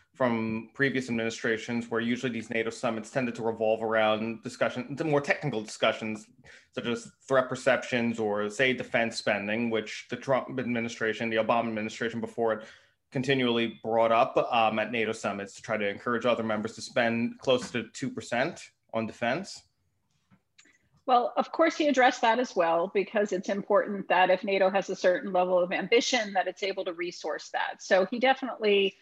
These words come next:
Speaker 2: spoke about responsibility and burden sharing and the importance of not just meeting the two percent, but also making sure that allies' contributions and what they're spending the money on is going to things that make nato stronger.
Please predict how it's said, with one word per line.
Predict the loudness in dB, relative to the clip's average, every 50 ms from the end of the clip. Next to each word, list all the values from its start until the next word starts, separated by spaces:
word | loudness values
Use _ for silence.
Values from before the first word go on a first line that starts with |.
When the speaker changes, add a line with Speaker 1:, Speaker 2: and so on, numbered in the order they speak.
| -20 _
Speaker 2:
spoke | -20 -18 -10 -2 2 4 6 6 4 4
about | 2 4 4 6 6 4 4 2
responsibility | -2 0 4 4 4 4 4 0 0 0 2 2 2 2 0 -2
and | -4 -4
burden | -2 -2 -2 -2 -4 -6
sharing | -4 0 2 2 2 2 0 -2 -4 -6 -6
and | -4 -2 -2 -2 -4 -6 -6 -2
the | -2 -2
importance | -2 -2 0 0 -2 0 -2 -2 0 2
of | 2 2 0 -2 -6 -10
not | -6 -2 0 2 2 2
just | 0 0 -2 -2
meeting | 0 0 2 2 0 -2
the | -6 -6
two | -4 -4 -4
percent, | -2 -2 -2 -2 0 -2 -2 -4 -4 _ -2
but | 0 0
also | 2 4 2 2 2 2 0 0 0
making | 0 -2 -6 -6 -6 -10 -10
sure | -6 -2 0 2 2 2 2 2 2
that | 4 4 4 4 2 -2 -6 _ _ _ _ _ _ 2
allies' | 4 6 6 6 6 4 4 2 0 -6 -8 -6
contributions | -4 -4 -4 -4 -4 -4 -2 -2 -2 -2 -2 -4 -4 -2 0
and | 0 2 4
what | 4 4 4 4
they're | 4 2
spending | 2 0 0 0 0 0 -2 -6 -6
the | -6
money | -4 -4 -4 -4 -4
on | -2 -2 -2 -2
is | -4 -4
going | 0 0 0 2 0 -2
to | -6 -10
things | -8 -4 -4 -4 -4 -4 -8 -6 -2
that | 0 0 0 0 -2
make | -4 -6 -6 -4
nato | -4 -4 -2 -2 -4 -6
stronger. | -6 -2 2 2 4 4 2 0 -2 -4 -4 -4